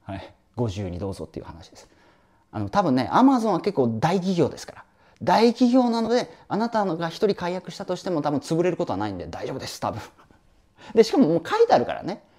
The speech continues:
あの、解約自由にできますよって書いてあるので。ね。ね。書いてありますから。自由に解約できますっていう。ね。あの、なんか、昔なんかあの、なんか問題になったのが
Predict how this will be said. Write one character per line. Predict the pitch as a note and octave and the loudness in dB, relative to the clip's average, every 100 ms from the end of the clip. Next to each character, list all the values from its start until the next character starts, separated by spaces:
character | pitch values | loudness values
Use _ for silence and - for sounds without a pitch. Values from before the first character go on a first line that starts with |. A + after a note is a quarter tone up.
| _ - | _ -8
あ | G#2+ | -6
の、 | A2 | -6
解 | - D#3+ | -6 -4
約 | D#3 D3+ C3+ | -2 -2 0
自 | A#2+ | 0
由 | D#3 | 0
に | B2+ G2+ | 0 -2
で | A#2+ | -2
き | E3 | -2
ま | D#3+ | -4
す | |
よ | F#2 | -8
っ | |
て | - | -10
書 | - | -8
い | F3+ | -4
て | F#2 | -4
あ | |
る | C#2+ | -6
の | C#2 | -10
で。 | B1+ - _ _ _ _ _ _ _ | -10 -12 _ _ _ _ _ _ _
ね。 | D3 E3 _ _ _ | -6 -6 _ _ _
ね。 | - A#3 _ _ _ | -14 -14 _ _ _
書 | - | -8
い | A3+ | -4
て | |
あ | F#2+ | -4
り | |
ま | D#2 | -4
す | - | -12
か | - | -18
ら。 | - _ _ _ _ - | -20 _ _ _ _ -8
自 | G#2+ A#2+ | -2 0
由 | A2+ | 0
に | F#2+ | -4
解 | G2+ | -8
約 | G2 | -8
で | G2 | -6
き | G2 | -6
ま | F2+ | -8
す | - | -12
っ | |
て | - | -20
い | - _ _ _ _ _ _ _ _ | -20 _ _ _ _ _ _ _ _
う。 | G2+ | -12
ね。 | F2+ _ - _ | -12 _ -20 _
あ | - - | -20 -20
の、 | - _ - | -20 _ -8
な | C#3 | -6
ん | |
か、 | - - D3 | -8 -4 0
昔 | F#3 A4 G#4 G4 | 2 2 2 0
な | F4 | 0
ん | |
か | C#4 G#2 | 0 -2
あ | |
の、 | G2 - _ _ _ | -4 -12 _ _ _
な | C#3 C#4+ | -2 -2
ん | E4+ | -2
か | A2+ | 0
問 | B2+ G#3 | 0 0
題 | G#3+ | -2
に | |
な | G#3 | -2
っ | G3+ | -4
た | F2+ | -6
の | E2+ | -6
が | G2+ | -6